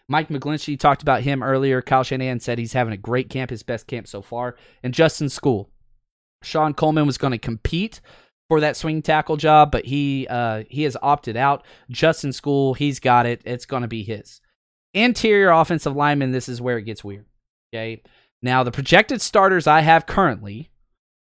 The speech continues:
Laken Tomlinson at left guard. You've got Daniel Brunskill at center if Garland can't go, and Tom Compton at right guard.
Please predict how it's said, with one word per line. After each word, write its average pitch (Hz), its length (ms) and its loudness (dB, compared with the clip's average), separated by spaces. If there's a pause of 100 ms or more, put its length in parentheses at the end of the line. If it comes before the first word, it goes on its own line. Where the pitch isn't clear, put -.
(160)
Laken 156 340 2
Tomlinson 165 540 4
at 147 100 -2
left 135 220 0
guard. 110 400 -4 (160)
You've 117 160 -14
got 131 200 -2
Daniel 147 300 0
Brunskill 196 560 0
at 185 120 -2
center 165 340 -2
if 139 160 -4
Garland 127 400 2
can't 160 220 -4
go, 107 320 -8
and 123 160 -8
Tom 151 240 -2
Compton 135 680 -2 (340)
at 135 200 2
right 131 200 2
guard. 120 280 2